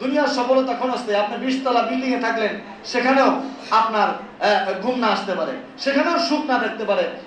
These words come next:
বিশ তলা বিল্ডিং, আমি গতকালকে এক মাহফিলে, আপনার এই কান্দি একটা মাহফিলের মধ্যে বলতেছিলাম, বলে বিশ তলা বিল্ডিং, সেখানেও ডায়াবেটিস চিনে, সেখানেও হাই প্রেশার চিনে, নাকি বলেন?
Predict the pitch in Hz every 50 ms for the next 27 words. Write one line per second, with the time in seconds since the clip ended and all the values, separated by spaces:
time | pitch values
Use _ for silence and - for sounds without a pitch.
0 | - - - - 285 262 - 277 269 254 247 - 240 226 226 220 226 233 247 254
1 | 254 254 247 233 220 233 220 - 226 220 220 214 226 226 220 196 208 214 - -
2 | - - - - - 180 202 208 202 214 208 208 208 - - 233 226 226 208 196
3 | 196 - - - - - - 180 196 214 - 220 214 214 220 247 247 247 240 226
4 | 202 208 208 220 208 - - - 208 202 185 - - - - - - 233 254 262
5 | 285 294 262 - 285 294 285 269 - 254 262 247 240 233 - - - - - -
6 | - - 262 254 269 277 285 277 240 233 233 233 240 240 220 - - - - 214
7 | 180 151 - - - - - - - - - - - - - 269 262 277 285 269
8 | 233 247 269 262 277 269 254 262 254 247 - - 220 202 180 - - - - -
9 | - - - - 202 208 - 240 214 185 -